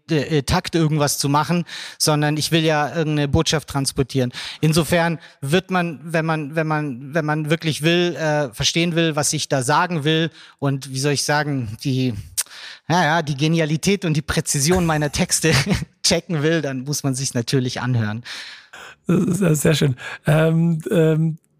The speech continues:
Speaker 2: da schließt sich mir aber eine andere Frage an. Und du hast vorhin das auch schon gesagt,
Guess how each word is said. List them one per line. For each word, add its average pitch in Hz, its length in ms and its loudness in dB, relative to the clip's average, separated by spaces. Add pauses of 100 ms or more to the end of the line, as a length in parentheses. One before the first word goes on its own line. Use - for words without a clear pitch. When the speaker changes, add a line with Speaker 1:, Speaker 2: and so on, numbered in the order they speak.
(720)
Speaker 2:
da 165 160 2
schließt - 460 0
sich 220 140 0
mir 202 100 6
aber 185 100 4
eine 165 140 2
andere 151 280 2
Frage 135 360 -2
an. 147 120 2
Und 151 100 2
du 160 100 2
hast 196 200 0
vorhin 202 240 2
das 202 140 0
auch 190 100 0
schon 185 160 0
gesagt, 175 300 2